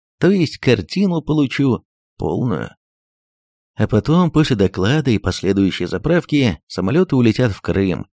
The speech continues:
А мы, пообедав, тоже пойдём южнее на соединение с остальной частью батальона. Здесь ловить уже нечего, так как после наших вчерашних и сегодняшних выступлений вся округа будет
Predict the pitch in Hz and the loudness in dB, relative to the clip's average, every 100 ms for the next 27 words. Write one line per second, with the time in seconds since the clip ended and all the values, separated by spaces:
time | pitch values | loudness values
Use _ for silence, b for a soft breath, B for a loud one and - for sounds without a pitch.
0 | _ _ _ _ _ 92 87 143 202 139 | _ _ _ _ _ -4 0 2 2 2
1 | 110 85 101 165 202 - 92 135 190 175 | 0 2 0 0 -2 -2 -4 -2 -2 -2
2 | - 85 73 95 92 98 131 208 202 123 | -2 -4 -2 -2 0 0 0 -2 0 -2
3 | - 101 110 165 202 175 120 - 110 147 | 0 -2 0 0 0 -2 -2 -4 -2 -2
4 | 135 - 131 - 113 95 - 82 - 65 | -2 -2 -4 -2 -4 -4 -2 -2 -2 -8
5 | 50 - - _ _ _ _ _ _ _ | -10 -12 -16 _ _ _ _ _ _ _
6 | 101 87 151 180 175 170 175 170 156 147 | -4 2 2 4 2 2 2 0 0 2
7 | 110 - 67 110 - _ _ _ _ - | 0 -2 -8 -12 -16 _ _ _ _ -2
8 | 92 - 87 - - 95 85 90 98 98 | -2 0 -4 -4 -4 -4 -2 -2 -2 -4
9 | - - 87 95 110 - 76 76 76 80 | -8 -6 -4 0 0 -2 -6 -6 -4 0
10 | 107 101 - 87 95 - 98 - - 156 | 0 0 -2 -4 -4 -4 -6 -4 -2 0
11 | 139 92 143 147 - 123 165 139 127 143 | -2 -2 -2 -2 -2 -2 0 0 0 0
12 | 135 | 0